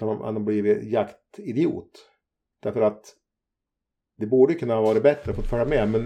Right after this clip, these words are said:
men så var det inte, utan han brydde sig inte i det, utan... Men det tycker jag att jag har, jag har tänkt att båda mina, båda mina barn, alla tre har fått följa med, men...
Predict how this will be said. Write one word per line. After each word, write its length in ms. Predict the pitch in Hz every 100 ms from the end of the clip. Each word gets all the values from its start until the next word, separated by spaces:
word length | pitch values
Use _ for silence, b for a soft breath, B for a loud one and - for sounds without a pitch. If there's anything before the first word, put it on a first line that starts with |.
| -
men 180 | 131 131
så 140 | 156
var 180 | 143 117
det 60 | 90
inte, 320 | 90 98 101
utan 160 | 107 104
han 120 | 110
brydde 260 | 104 101 98
sig 100 | 104
inte 100 | 131
i 120 | 92
det, 80 | 101
utan... 320 | 101 98 95 - B B B B B B B B B B _
Men 100 | 139
det 160 | 196 214
tycker 300 | 202 - 123
jag 100 | 117
att 220 | 113 - - B B B
jag 160 | 120 113
har, 380 | 117 110 107 b b b b b b _ _ _ _ _ _ _ _ - -
jag 80 | 117
har 100 | 156
tänkt 400 | 147 151 123 104
att 200 | 98 - - _ _ _ _ _ _ _ _ _
båda 300 | 110 110 110
mina, 360 | 113 98 95 92
båda 460 | 95 107 117 117
mina 280 | 98 92 92
barn, 480 | 92 98 101 95 -
alla 220 | 107 104
tre 240 | 104 165 107 87
har 120 | 104
fått 160 | 98 104
följa 240 | 107 104
med, 280 | 120 120 101
men... 280 | 104 104